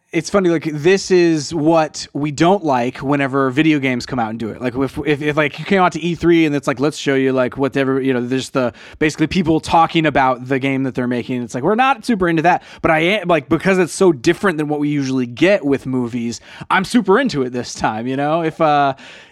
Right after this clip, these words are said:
if I'm being honest, like, it's, it, it, we want from a lot of, like,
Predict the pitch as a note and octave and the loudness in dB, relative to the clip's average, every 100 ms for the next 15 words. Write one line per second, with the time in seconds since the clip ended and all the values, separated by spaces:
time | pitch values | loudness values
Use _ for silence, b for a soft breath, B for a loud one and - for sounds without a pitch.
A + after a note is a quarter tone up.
0 | - D3+ D#3 C#3+ C#3+ C3+ E3 A#2+ C#3 C3 | -4 0 2 2 0 2 0 -2 -4 -2
1 | C#3 B2+ C#3+ C#3 C3+ C#3+ C#3+ C#3+ C#3 D3+ | -4 -4 -6 -6 -8 -4 -2 0 2 2
2 | F3+ - C3 D#3 C#3 C3 C3+ E3 D#3 B2+ | 0 -2 -4 -2 0 2 2 2 0 -2
3 | B2+ A#2+ | -6 -6